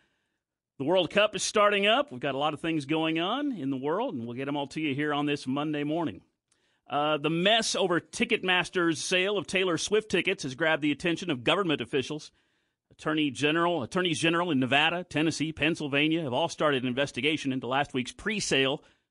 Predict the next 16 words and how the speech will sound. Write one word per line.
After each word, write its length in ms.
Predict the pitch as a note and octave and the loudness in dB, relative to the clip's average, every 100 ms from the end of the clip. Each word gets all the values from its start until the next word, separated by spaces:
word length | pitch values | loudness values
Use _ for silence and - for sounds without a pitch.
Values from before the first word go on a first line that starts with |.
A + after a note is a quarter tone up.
| - | -6
for 160 | C3 | -4
Swift's 460 | - D#3+ D#3+ - - | -2 0 -2 -2 -8
stadium 420 | - F3+ E3 C3 | -2 0 2 0
tour, 300 | B2+ C#3 D3 | 0 0 0
and 100 | C3+ | -2
that 140 | C3+ | -4
left 180 | C#3 C3+ | -4 -2
many 240 | A#2+ D3 D#3 | -2 0 0
fans 380 | D3+ C#3+ B2+ | -2 -2 -2
stuck 360 | - - D#3 - | -4 -2 -2 -2
with 140 | C3 - | -6 -2
error 260 | D#3+ E3+ E3 | 0 2 2
messages 500 | D#3+ D#3+ C3+ E3 B2+ | 2 0 0 -2 -2
and 120 | - | -6
huge 300 | F3 F#3 C3 | -4 -4 -4
waits. 500 | A#2 D#3+ D3+ - | 0 0 0 -4